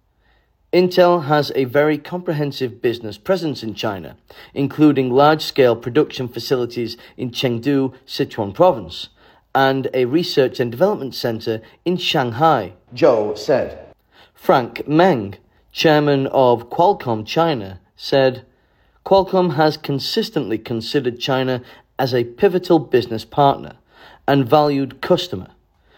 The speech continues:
viewing it as more than just a market or a link in the supply chain."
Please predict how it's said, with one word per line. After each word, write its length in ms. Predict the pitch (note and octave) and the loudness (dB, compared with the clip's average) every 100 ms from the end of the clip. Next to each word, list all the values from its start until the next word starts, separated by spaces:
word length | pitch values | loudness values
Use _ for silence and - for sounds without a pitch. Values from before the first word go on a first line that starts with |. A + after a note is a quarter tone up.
| _ _ | _ _
viewing 400 | B2+ E3+ E3 D#3 | 4 4 4 2
it 240 | D#3+ D3+ - | 0 0 0
as 200 | C#3 B2 | -2 0
more 360 | C#3 D3 D3 B2+ | 2 4 4 2
than 220 | C3+ B2+ | -2 -4
just 340 | C3+ C3 - - | -2 -2 -2 -6
a 80 | |
market 680 | A#2+ C#3 F3+ F3 - A2 - - | -4 0 0 0 -2 -6 -4 -4
or 140 | A#2 | -2
a 60 | A#2 | 0
link 460 | B2+ E3+ A#2+ - - | 2 0 0 -8 -10
in 160 | B2+ | -6
the 80 | A#2+ | -6
supply 500 | A2+ - - A#2 G2+ | -6 -10 -6 -6 -6
chain." 540 | F#2+ - C#3+ A2 - | -8 -4 -4 -4 -10